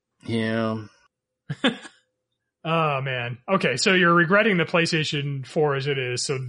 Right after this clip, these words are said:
Speaker 2: this isn't exactly exciting you enough to run out and buy.
Speaker 1: I have no doubt I'll get it eventually, but they gotta have, they gotta have a game for it. Like, they gotta have a game that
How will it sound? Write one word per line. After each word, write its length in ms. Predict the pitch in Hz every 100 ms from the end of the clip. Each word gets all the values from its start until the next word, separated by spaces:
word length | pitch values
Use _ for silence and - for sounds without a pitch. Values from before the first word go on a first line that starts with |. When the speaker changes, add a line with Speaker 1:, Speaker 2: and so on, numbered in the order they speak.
| 147
Speaker 2:
this 300 | 156 175 -
isn't 220 | 156 147
exactly 760 | 139 127 131 131 139 127 123 117 - _ _ _ -
exciting 440 | 143 - 143 135
you 100 | 127
enough 140 | 123 127
to 80 | 127
run 140 | 120
out 160 | 120 127
and 80 |
buy. 420 | 117 120 107 110 - _ _ _ _ _
Speaker 1:
I 80 | 185
have 100 | 214
no 200 | 190 196
doubt 200 | 156 127
I'll 140 | 101
get 140 | 104 107
it 100 | 98
eventually, 720 | 90 90 95 107 95 92 92 _
but 420 | 92 104 95 92 - _ _ - - -
they 220 | 123 117 117
gotta 240 | 120 117
have, 460 | 104 104 95 92 82 - - _
they 100 | 107
gotta 160 | 110 127
have 120 | 147
a 40 |
game 200 | 139 302
for 260 | 247 95 87
it. 140 | 87
Like, 160 | 98 90
they 80 | 110
gotta 260 | 131 127
have 140 | 123 123 123
a 60 | 123
game 240 | 113 113
that 140 | 98